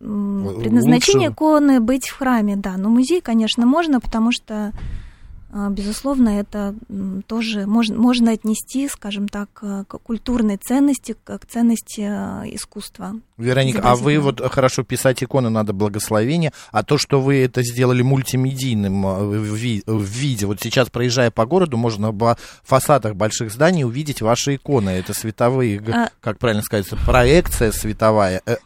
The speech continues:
Speaker 2: на это
Speaker 1: Э,
Speaker 2: церковь
Speaker 1: э,
Speaker 2: давала
Speaker 1: э,
Speaker 2: разрешение?
Speaker 1: вы знаете, это, это чудо, вот, э, вообще на мою выставку действительно получено благословение Патриаршего Совета по культуре, а, но то, что происходит в Москве, вот как я уже сказала, я,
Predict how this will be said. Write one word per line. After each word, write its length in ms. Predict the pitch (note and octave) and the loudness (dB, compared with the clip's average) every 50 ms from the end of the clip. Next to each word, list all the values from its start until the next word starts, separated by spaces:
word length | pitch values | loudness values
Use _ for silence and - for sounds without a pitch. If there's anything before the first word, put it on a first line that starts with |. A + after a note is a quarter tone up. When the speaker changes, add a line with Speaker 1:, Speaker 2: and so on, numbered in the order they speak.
| _ _ | _ _
Speaker 2:
на 220 | - A#2+ C3 C#3 C#3 | -2 2 4 4 6
это 300 | D3+ C#3+ A#2 - - G#2 | 6 6 4 2 0 -2
Speaker 1:
Э, 40 | F#2 | 0
Speaker 2:
церковь 400 | - A#3 B3 G#2+ - - A2 G2 | 2 2 2 2 0 -2 -2 2
Speaker 1:
э, 40 | |
Speaker 2:
давала 260 | A3+ B3 A#3 F3+ G#3 G3 | 4 4 4 6 4 4
Speaker 1:
э, 20 | |
Speaker 2:
разрешение? 540 | E3+ C3 A2+ A#2 A#3+ A#3+ A#3 A#3 A3 F#3 F#3+ | 2 2 0 2 2 2 2 2 0 -2 -2
Speaker 1:
вы 60 | A3+ | -4
знаете, 400 | A#3+ - C4+ C#4+ D#4+ F#4 - - | -4 0 0 0 0 0 0 -2
это, 600 | C4+ - - C4 - - C4+ C4 B3+ B3+ B3+ A#3 - | -2 -2 -2 -4 -2 -2 0 2 2 2 2 0 0
это 360 | - C4 C4 - B3 A#3 A3 | -2 -4 -4 -4 -4 -4 -4
чудо, 460 | A3+ - - - D#4 F#4 G4 E4+ C#4+ A#3+ | -4 -6 -6 -4 -2 0 2 2 2 2
вот, 160 | A3 A#3+ A3+ - - _ | 2 -2 -2 -4 -12 _
э, 60 | - - | -8 -6
вообще 540 | A3 A3+ A#3 A#3 G3+ A3 - - - F4+ | -4 -2 -2 -2 -2 -2 -4 -2 -2 -2
на 80 | F4+ F4+ | 0 2
мою 160 | D4+ C4+ B3+ | 4 4 4
выставку 420 | B3 C#4+ D4 - - - - - A3 | 4 2 0 -4 -10 -14 -8 -6 -4
действительно 400 | A#3 A#3+ - C#4+ B3+ - B3 A3+ | -4 -2 -2 -2 0 0 0 0
получено 400 | - A#3+ B3 B3+ - - - A3+ | 0 0 -2 0 -2 0 0 0
благословение 760 | G#3+ A3 G#3 A#3 - - B3 A#3+ A#3+ B3 B3+ A#3+ A3+ A3 G#3 G3+ | 0 0 -4 -6 -2 0 0 2 4 4 4 4 4 2 0 -2
Патриаршего 480 | - - - A3+ A3+ A3+ - - G#3 | -4 -4 -4 -2 -2 0 -2 -2 -2
Совета 320 | G3+ - - A3 G#3+ - G3+ | -4 -6 -6 -6 -6 -8 -8
по 120 | - - | -10 -8
культуре, 600 | - - G#3 - - - C#4+ E4 F4 D#4 B3+ F#3 - - - - - - - - - - - - - - - - | -6 -6 -8 -6 -4 0 2 4 4 4 4 2 0 -6 -20 -20 -20 -20 -20 -20 -20 -20 -18 -20 -20 -14 -6 0
а, 100 | A3 A3+ | 2 6
но 320 | A#3 B3 C4 C4 C4 A#3+ | 6 8 8 8 6 4
то, 160 | - - C#4 C#4+ | 2 0 -2 -2
что 180 | - - - | -2 -2 2
происходит 540 | - - B3 B3 A#3+ - - C#4 B3+ A#3 - | 2 4 4 4 2 0 2 2 2 2 2
в 40 | A#3 | 2
Москве, 360 | A#3 A3+ A#3 - - D#4 F4 | 2 2 0 -2 0 0 2
вот 140 | E4 C#4 - | 2 0 0
как 200 | - A#3 G#3+ - | -4 -6 -2 0
я 60 | B3 | 0
уже 120 | A#3 A3 | 0 0
сказала, 460 | A#3 - - A#3 A#3+ A#3 C4 B3+ A#3+ A3+ | -2 -4 -2 -2 0 2 4 4 4 2
я, 440 | A3 G3+ A#3 A3+ A3+ A3+ A3+ A3 | 2 2 2 2 2 2 2 0